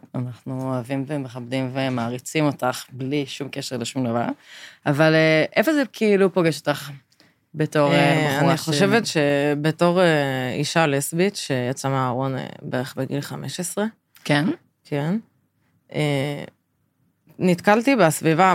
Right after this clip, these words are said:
Speaker 2: בצבא, אה, מול אנשים, בכל מיני שכונות של דתיים ליד הצבא, היו לי התקלויות, אה, לא נעימות לרוב. על זה, על המראה שלי, על, אה, זה שאני נמשכת לבנות. אה,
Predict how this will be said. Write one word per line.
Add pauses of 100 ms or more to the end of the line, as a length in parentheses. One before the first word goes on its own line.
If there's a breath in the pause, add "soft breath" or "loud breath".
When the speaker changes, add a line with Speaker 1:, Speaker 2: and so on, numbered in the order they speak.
Speaker 2:
בצבא,
אה,
מול
אנשים,
בכל
מיני
שכונות
של
דתיים
ליד
הצבא,
היו
לי
התקלויות,
אה,
לא
נעימות
לרוב. (540 soft breath)
על
זה,
על
המראה
שלי,
על,
אה,
זה
שאני
נמשכת
לבנות. (920 soft breath)
אה,